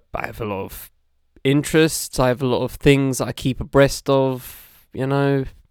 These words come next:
U K politics, uh, just <laughs> general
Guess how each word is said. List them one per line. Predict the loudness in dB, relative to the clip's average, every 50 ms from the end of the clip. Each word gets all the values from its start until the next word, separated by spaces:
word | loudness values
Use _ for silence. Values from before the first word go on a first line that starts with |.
| _ -20 -20 -20 -20 -20 -20 -20 _ -16 _
U | -4 -4 -2
K | 0 0 2 2 2
politics, | 2 2 2 2 2 2 -2 0 2 2 4 4 2 0 -2 _ -12 -16 -14 -14 -14 -14 -14 -12 -6
uh, | -4 -4 -2 -2 -4 -4 -6 -6 -8 -10 -12 -12
just | -12 -10 -10 -10 -12 _ -2
<laughs> |
general | 0 2 4 4 4 2 2 -2 -4